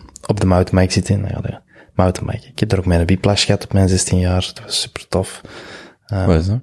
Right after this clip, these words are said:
Speaker 1: <clears throat> whiplash.
Speaker 2: Ja, of hoe krijg je dat?
Speaker 1: Ja, dat is dus dat je niks zo, zo. Ehm, en die, sorry, jij wist. <laughs> Ehm, ja, we waren aan het, eh, aan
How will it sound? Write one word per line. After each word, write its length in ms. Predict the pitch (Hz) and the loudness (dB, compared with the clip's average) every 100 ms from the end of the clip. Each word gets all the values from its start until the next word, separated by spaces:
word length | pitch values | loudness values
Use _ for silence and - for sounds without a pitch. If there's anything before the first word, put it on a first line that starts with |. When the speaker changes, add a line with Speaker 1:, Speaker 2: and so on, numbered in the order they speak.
| _ | _
Speaker 1:
<clears throat> 400 | - 151 123 - | -2 0 -2 0
whiplash. 420 | 131 175 107 - - | 2 2 0 -2 0
Speaker 2:
Ja, 180 | 85 - | 2 2
of 120 | - | 0
hoe 100 | 87 | -2
krijg 260 | - 85 | 2 0
je 60 | - | 2
dat? 100 | 110 - - | 0 -2 -14
Speaker 1:
Ja, 180 | - 95 | -8 -6
dat 120 | 92 | -6
is 60 | - | -6
dus 140 | 95 | -2
dat 160 | - 101 | 0 0
je 60 | |
niks 280 | 98 101 - | -2 -4 -2
zo, 140 | - - | -2 -2
zo. 180 | - - - - - - | -6 -8 -18 -18 -18 -2
Ehm, 320 | 110 107 110 | 2 4 2
en 280 | - 110 107 | 2 2 2
die, 180 | 101 - - | 0 -4 -8
sorry, 320 | - 101 - - | -2 0 0 -2
jij 120 | 92 | -2
wist. 240 | 107 - - | -2 -8 -8
<laughs> 40 | - - - - - - - - - - - - | -6 -2 -2 -4 -6 -12 -20 -20 -14 -12 -12 0
Ehm, 500 | 127 123 123 123 127 127 - - - - - - _ | 4 6 6 4 2 0 -12 -16 -14 -14 -20 -20 _
ja, 380 | - 101 101 55 | 0 2 2 0
we 160 | - 85 | -2 -2
waren 300 | 64 85 87 | 0 0 0
aan 120 | 78 73 | -4 -6
het, 120 | - | -8
eh, 320 | 65 62 65 | -8 -8 -8
aan 80 | 60 | -10